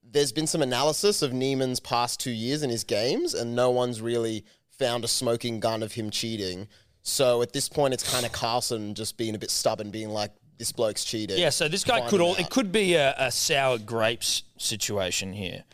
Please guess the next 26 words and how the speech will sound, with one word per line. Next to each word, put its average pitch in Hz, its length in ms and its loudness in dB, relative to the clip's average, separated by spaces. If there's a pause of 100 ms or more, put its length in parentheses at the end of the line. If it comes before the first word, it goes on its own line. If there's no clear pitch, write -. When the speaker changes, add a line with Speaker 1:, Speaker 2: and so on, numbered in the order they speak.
(120)
Speaker 2:
And 127 80 2
I'm 143 100 0
not 143 120 -2
talking 127 240 2
about 113 220 0
the 107 80 -4
smell 110 360 0
of 98 80 -4
the 104 60 -8
beads. 95 600 -2 (1040)
You 156 200 0
know, 139 280 2
like, 131 400 0
if 139 160 0
he 156 480 2 (440)
is 117 260 0
just 120 360 -2
a 120 60 0
guy, 113 420 2
a 107 180 -2
grandmaster 110 640 -2
who 107 60 -4
lost 101 180 -2
to 110 60 -6
a - 20 -4
nineteen-year-old, 101 840 -4